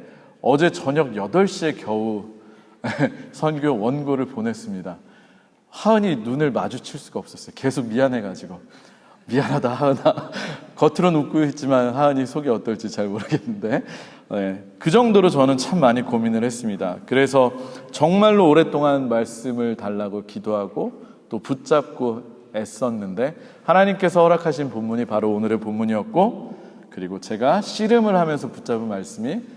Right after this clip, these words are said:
오늘의 말씀입니다. 오늘 우리가 함께 읽은 마가-, 마태복음을 보면 앞서 제가 성탄의 진짜 주인공과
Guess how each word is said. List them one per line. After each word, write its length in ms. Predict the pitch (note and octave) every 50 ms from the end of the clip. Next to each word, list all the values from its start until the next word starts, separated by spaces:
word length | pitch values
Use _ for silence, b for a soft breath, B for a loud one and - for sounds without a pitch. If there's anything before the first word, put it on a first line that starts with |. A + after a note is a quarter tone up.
| B B -
오늘의 300 | F#2 F2+ E2+ F2+ G2 G#2+
말씀입니다. 840 | A#2+ A#2 G2+ F2 - - - A2+ A#2 A2 G2 F2+ F2 - E2+ E2 - - - B B B B B B B B
오늘 200 | - F3 G3 A#3
우리가 280 | G#3+ G#3+ A3+ G3+ A3 A3
함께 320 | A3 G#3 A3 A3+ A3 G#3
읽은 200 | G3+ F3 F#3 F#3
마가-, 380 | F3 D3 C#3 C3+ D3+ D3+ - C3+
마태복음을 580 | C3 C3+ C3 - E3 D3 D3 C#3 D3 D3+ D#3
보면 840 | C#3 B2+ B2 B2+ D3+ G3+ G#3 E3 A#2+ G2+ F#2+ F2 - - - - - -
앞서 380 | - B2+ B2+ - - E3 D#3 C#3+
제가 560 | - - C3+ C3 A#2 B2+ B2+ D3 F#3 A#3 C#4
성탄의 640 | B3 - - F#3+ F#3+ F#3 F#3 - F#3 F3+ F#3 E3+ F3+
진짜 600 | - - F3 F3 F#3 F3+ F3+ - G3+ G3 F#3 F3
주인공과 760 | F#3 - C#3+ C#3 C#3 C3+ A#2+ A2+ G2+ G2 F#2+ G2 G2+ F#2+ F2+